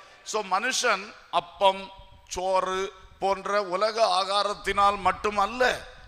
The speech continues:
மனுஷனுக்கு அது வெறும் சரீரத்துக்கு தான் அது உதவும். ஆனா தேவனுடைய வாயிலிருந்து புறப்படுகிற வார்த்தைகள்,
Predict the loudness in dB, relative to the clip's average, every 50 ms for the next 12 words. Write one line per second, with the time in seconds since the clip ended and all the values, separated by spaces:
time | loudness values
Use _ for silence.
0 | -20 -20 -20 -20 -20 -20 -12 -6 -4 -4 -2 -2 -2 -2 -2 -2 -2 -4 -6 -6
1 | -8 -8 -8 -6 -4 -4 -4 -2 -2 -2 -2 -2 -2 -2 -2 -4 -4 -6 -8 -10
2 | -12 -6 -2 0 0 0 0 0 -2 0 2 2 2 2 0 0 -2 -4 -10 -16
3 | -20 -20 _ _ _ 2 2 2 4 4 4 6 6 6 6 6 4 0 -6 -18
4 | -18 -8 0 4 6 6 6 6 4 4 2 2 4 6 8 8 8 8 6 4
5 | 0 0 0 2 4 4 4 4 4 4 4 4 4 4 4 6 8 8 8 6
6 | 6 4 4 4 6 6 6 4 4 2